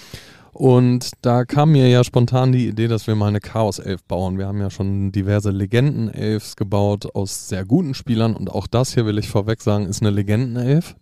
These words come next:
Definitiv eine Legenden-Elf. Das ist hier überhaupt jetzt nicht, nicht herabwürdigend. Da sind auch ein, zwei wirklich gute Spieler dabei, die aber aufgrund von irgendwelchen Geschichten, äh,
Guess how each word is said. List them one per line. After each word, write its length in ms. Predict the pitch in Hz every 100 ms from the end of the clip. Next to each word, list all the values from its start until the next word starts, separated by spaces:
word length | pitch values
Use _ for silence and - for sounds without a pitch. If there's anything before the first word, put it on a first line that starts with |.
| 120
Definitiv 560 | 135 127 120 117 113
eine 100 | 110
Legenden-Elf. 600 | 104 98 104 127 123 110 -
Das 200 | 101 107
ist 120 | -
hier 160 | 110
überhaupt 480 | 92 98 101 107 -
jetzt 180 | 104 -
nicht, 320 | 113 104 - _ _ _ _ _
nicht 220 | 117 110
herabwürdigend. 1300 | 107 95 120 127 117 101 113 110 101 117 113 110 110
Da 100 | 101
sind 280 | 98 104 -
auch 260 | - 101 -
ein, 260 | 110 110
zwei 480 | - - 101 107 101
wirklich 380 | 104 - - -
gute 320 | 117 156 127
Spieler 400 | - - 143 147
dabei, 440 | 135 117 120 127 - _ _ _ _ _ _ - -
die 140 | 113
aber 220 | 98 101
aufgrund 460 | 98 98 - 107 104
von 140 | 107
irgendwelchen 500 | 95 101 101 98 -
Geschichten, 540 | 98 95 104 - 101 92 - - - - _
äh, 460 | - 95 95 95